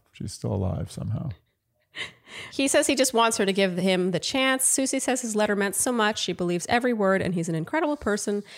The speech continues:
Speaker 2: There's no doubt their connection and the love she has for him is so real. But she doesn't feel like she has the love for him he has for her.
Speaker 1: Mm-hmm.
Speaker 2: And she's leaving Iceland alone.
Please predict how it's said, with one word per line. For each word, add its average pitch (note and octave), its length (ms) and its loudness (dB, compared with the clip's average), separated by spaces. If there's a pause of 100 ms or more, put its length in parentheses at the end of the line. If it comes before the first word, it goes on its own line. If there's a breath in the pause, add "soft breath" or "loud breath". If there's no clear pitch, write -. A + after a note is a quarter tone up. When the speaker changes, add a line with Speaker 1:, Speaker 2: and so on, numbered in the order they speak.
(160 loud breath)
Speaker 2:
There's A3 200 2
no D#4+ 260 6
doubt B3+ 300 4
their F3+ 100 2
connection F3+ 480 -2
and E3 80 0
the D#3+ 80 2
love D#3+ 240 2
she - 160 -4
has D#3+ 240 -2
for E3 120 -4
him E3+ 120 -2
is E3 80 -6
so E3+ 260 -4
real. D#3+ 380 -2 (560)
But E3 760 0 (300 soft breath)
she - 180 0
doesn't A#3+ 240 2
feel A#3+ 240 2
like A3 160 6
she - 180 0
has G#3 220 2
the G3 60 -2
love F#3+ 180 2
for F#3+ 120 -4
him G#3 220 -2
he F#3+ 160 -6
has F#3 240 -6
for F3 160 -4
her. A#3+ 260 -4 (240)
Speaker 1:
Mm-hmm. F3 200 -2 (100)
Speaker 2:
And F#3+ 100 -2
she's E3 200 -2
leaving E3 260 0
Iceland E3 580 0
alone. D3+ 720 0